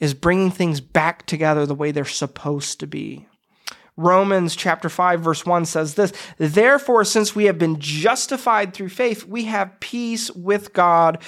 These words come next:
through our Lord Jesus Christ." The world was thrown into disarray and chaos when the world entered into it. And with that came brokenness that has affected both you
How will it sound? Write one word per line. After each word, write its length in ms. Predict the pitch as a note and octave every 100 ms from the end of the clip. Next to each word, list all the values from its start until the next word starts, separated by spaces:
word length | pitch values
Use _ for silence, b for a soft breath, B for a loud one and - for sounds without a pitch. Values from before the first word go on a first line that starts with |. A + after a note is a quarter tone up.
| B B
through 480 | - - F#3+ F#3 F3+
our 240 | E3+ E3 D#3+
Lord 460 | D3+ D3 C#3+ C#3+ -
Jesus 600 | C3 C#3+ C3 C#3+ - - -
Christ." 580 | - A1 A1+ - - - _ _ b b b b b b -
The 80 |
world 580 | D#3+ E3 B3+ A#3+ F3+ F#3
was 220 | E3 D3+
thrown 340 | - F#3+ G3 G3
into 240 | F3+ F3
disarray 580 | D3 F#3 F#3 G3 F3+ E3+
and 200 | - D3+
chaos 500 | - D#3 D3+ C#3+ -
when 140 | D3
the 60 | C#3+
world 340 | C#3 C#3+ C#3+ -
entered 380 | D3+ - E3
into 320 | F3 F3+ G3+ G3+
it. 180 | G#3 _ _ _ _ - - -
And 180 | D3+ E3+
with 160 | G#3
that 240 | A3 G3+ -
came 260 | F3 D3+
brokenness 540 | C#3+ E3+ E3+ F3 F3 -
that 120 | C#3+
has 140 | C#3
affected 500 | C3 - D#3+ - D3
both 280 | D3 C#3+ C#3+
you 340 | D3+ E3 E3+